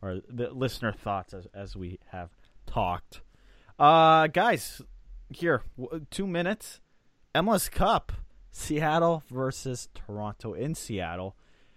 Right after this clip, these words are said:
This is, this is gonna be an interesting matchup because these teams have to be familiar with each other, and there's a lot of history, right? So these players wanna prove this is, this is the opportunity to,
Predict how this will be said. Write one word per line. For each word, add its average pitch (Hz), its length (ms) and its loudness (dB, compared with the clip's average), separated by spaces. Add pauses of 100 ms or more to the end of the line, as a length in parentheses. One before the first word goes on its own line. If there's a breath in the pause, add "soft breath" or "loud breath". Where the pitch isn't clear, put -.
(960)
This 135 360 -4
is, - 180 -8
this 160 500 -6
is 403 100 -8
gonna 190 160 0
be 151 120 -2
an 131 140 -2
interesting 139 480 -6
matchup 113 420 -4
because - 200 -10
these - 200 -8
teams - 260 -4
have 143 260 0
to 123 80 -6
be 92 320 -4
familiar 95 520 -4
with 71 140 -12
each - 160 -16
other, - 260 -14 (180)
and 117 80 -2
there's 127 140 0
a 131 60 -2
lot 139 240 0
of - 80 -6
history, 76 560 -2
right? 135 280 -2 (100)
So 131 360 4 (640 soft breath)
these 135 140 0
players 202 340 4
wanna 110 440 0 (200)
prove 170 380 2
this 175 240 -2
is, 160 220 0
this 156 280 -2
is 190 140 -4
the 147 220 2
opportunity 156 560 -2
to, 123 320 -4